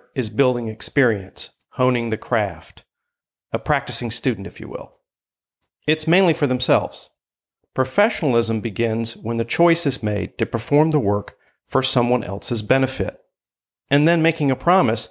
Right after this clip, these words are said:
to show up with their best work. Choosing to lead,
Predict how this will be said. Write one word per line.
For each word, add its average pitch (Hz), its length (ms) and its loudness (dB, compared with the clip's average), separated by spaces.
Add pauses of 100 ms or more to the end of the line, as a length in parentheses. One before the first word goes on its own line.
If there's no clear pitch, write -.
(360)
to 127 140 0
show 156 340 4
up 117 300 0
with 104 160 -6
their 113 120 4
best - 540 -2
work. - 320 -12 (1120)
Choosing 151 340 2
to 170 140 -2
lead, 117 500 0